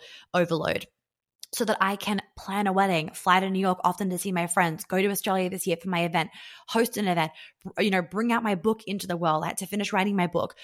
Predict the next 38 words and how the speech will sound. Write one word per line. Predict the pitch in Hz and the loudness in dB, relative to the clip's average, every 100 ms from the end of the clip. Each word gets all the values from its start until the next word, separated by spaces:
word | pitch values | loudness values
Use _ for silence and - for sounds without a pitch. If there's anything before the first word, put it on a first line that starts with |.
| - | -12
do | - | -4
everything | - 202 220 208 | 0 0 0 -2
involved | 202 202 | 2 2
with | 190 202 | 2 2
that, | 180 - 156 | 2 2 0
run | 185 208 | 2 2
programs, | - 220 208 190 165 165 | 0 0 2 2 0 -4
coach | - 202 202 | -2 -2 0
my | 202 | -4
clients, | - 190 180 170 | -2 -2 -2 -2
run | 175 185 | -2 0
a | 196 | 2
business, | 202 190 165 156 | 0 0 -2 -2
make | 185 185 | -2 -2
content, | - 190 180 165 - | -4 -6 -2 -4 -2
do | 202 | -4
photo | 196 220 202 | -2 0 0
shoots, | 185 170 160 - - - - | 0 -2 -4 -10 -20 -10 -2
be | 214 | 0
an | 226 | 0
amazing | 220 202 202 190 | 0 0 0 0
lover, | 185 180 175 165 | 2 2 2 2
right? | 165 165 214 - - - - - | 2 2 0 -4 -14 -18 -14 0
Look | 208 233 | 2 6
after | 226 214 | 4 4
the | 208 | 0
house, | 190 202 175 | 2 2 0
look | 202 208 | 0 2
after | 208 208 | 2 2
our | 202 | 0
dogs, | 196 202 175 | 0 0 0
ma-, | 196 190 - | -4 -6 -2
manage | 190 185 - 208 | -2 -2 -2 2
all | 220 | 4
of | 220 170 | 4 2
that. | 185 160 208 - - - - - _ _ _ _ _ _ _ _ _ _ _ _ - | 2 4 2 -2 -6 -8 -20 -20 _ _ _ _ _ _ _ _ _ _ _ _ 2
I've | 254 | 2
had | 262 - - 247 - | 4 2 2 2 0